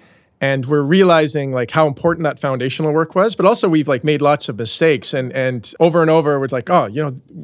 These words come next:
we could have seen this coming because we had actually written this down," and, and, but we're, we're getting a lot better at course correcting and, and spotting,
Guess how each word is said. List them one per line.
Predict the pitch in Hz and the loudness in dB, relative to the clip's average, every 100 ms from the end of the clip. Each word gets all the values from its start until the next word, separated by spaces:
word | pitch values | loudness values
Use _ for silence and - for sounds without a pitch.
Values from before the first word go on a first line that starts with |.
| - | -18
we | 156 156 | -8 -6
could | 143 190 | 0 0
have | 160 | 0
seen | - 165 | 0 0
this | 135 | -2
coming | - 165 135 | -2 -2 -2
because | 123 131 120 | -4 -6 -4
we | 131 | -4
had | 147 143 | 0 0
actually | 131 139 - 139 | 0 -4 -4 -6
written | 127 135 | -6 -6
this | 127 - | -8 -4
down," | 127 127 127 | -2 0 -2
and, | 120 117 | -4 -6
and, | 127 120 117 101 - _ - - | -8 -8 -8 -12 -18 _ -20 -4
but | 139 131 | -2 -2
we're, | 139 | -4
we're | 143 143 | -4 -2
getting | 151 147 | 0 2
a | |
lot | 143 151 147 | 2 0 2
better | 147 139 135 | 0 2 0
at | 127 123 - | 0 -2 -4
course | 151 139 | -4 -4
correcting | - 160 143 - 170 151 | -2 -2 -2 -2 -2 -2
and, | 127 | -4
and | 131 117 | -6 -6
spotting, | - 127 127 127 123 | -2 0 0 -2 -6